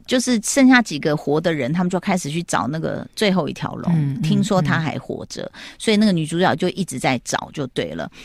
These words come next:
Speaker 1: 好，那中间很多精彩的过程，就请大家进戏院看哦。
Speaker 2: Yeah。
Speaker 1: 但我觉得他写得很好，就是信任。
Speaker 2: 嗯。
Speaker 1: 因为那个被救出来的龙啊，就一直很天真，
Speaker 2: 嗯。
Speaker 1: 他就一直跟女主角说：“你为什么不信任人呢？”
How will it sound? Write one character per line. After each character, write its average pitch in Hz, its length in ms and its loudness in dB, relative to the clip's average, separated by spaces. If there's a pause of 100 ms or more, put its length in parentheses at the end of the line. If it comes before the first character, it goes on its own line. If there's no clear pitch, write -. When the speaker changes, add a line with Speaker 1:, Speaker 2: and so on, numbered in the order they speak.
(160)
Speaker 1:
好， 175 120 2
那 240 120 6
中 269 200 6
间 247 140 6
很 190 80 4
多 160 120 0
精 190 200 0
彩 - 160 0
的 165 60 -4
过 185 180 0
程， - 220 -4
就 156 180 -2
请 147 260 -2
大 180 120 2
家 175 120 4
进 175 220 -4
戏 170 220 -6
院 147 240 -4
看 151 240 -4
哦。 - 200 -6 (120)
Speaker 2:
Yeah。 170 200 0
Speaker 1:
但 294 140 6
我 185 120 6
觉 180 100 -2
得 208 60 4
他 233 80 4
写 165 220 -2
得 147 120 0
很 156 180 0
好， 170 180 0
就 165 140 -4
是 165 120 -4
信 151 440 -2
任。 160 260 -4 (320)
Speaker 2:
嗯。 147 280 -2
Speaker 1:
因 285 120 6
为 302 100 6
那 285 120 6
个 208 200 6
被 262 160 4
救 233 180 4
出 247 100 4
来 220 60 6
的 190 100 2
龙 156 380 0
啊， 160 120 0
就 196 140 -2
一 - 80 -2
直 165 140 -2
很 170 180 -2
天 160 340 -2
真， 151 480 -4
Speaker 2:
嗯。 170 120 -2
Speaker 1:
他 151 80 2
就 - 100 0
一 254 100 -2
直 214 120 -6
跟 220 140 0
女 175 140 -2
主 170 60 -6
角 185 160 -2
说 190 140 -4
：“你 208 100 2
为 330 80 4
什 381 100 -4
么 285 60 0
不 330 60 -2
信 415 200 -4
任 403 140 2
人 247 160 4
呢？” 330 60 4